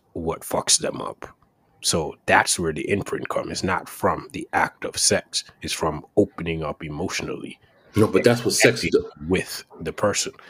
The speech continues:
Speaker 1: because prosti-, that's like saying prostitutes can't be in relationships.
Speaker 2: They, here's the thing.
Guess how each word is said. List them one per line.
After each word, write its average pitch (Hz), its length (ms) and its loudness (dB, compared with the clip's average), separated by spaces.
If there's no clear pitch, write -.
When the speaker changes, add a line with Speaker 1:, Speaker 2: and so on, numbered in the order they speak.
Speaker 1:
because 78 460 -4
prosti-, - 480 2
that's 101 220 4
like 107 160 4
saying 87 320 2
prostitutes 82 640 4
can't 78 300 0
be 82 140 -4
in 71 80 -4
relationships. - 880 -4
Speaker 2:
They, 143 420 8
here's 160 200 4
the 127 60 -2
thing. 101 360 4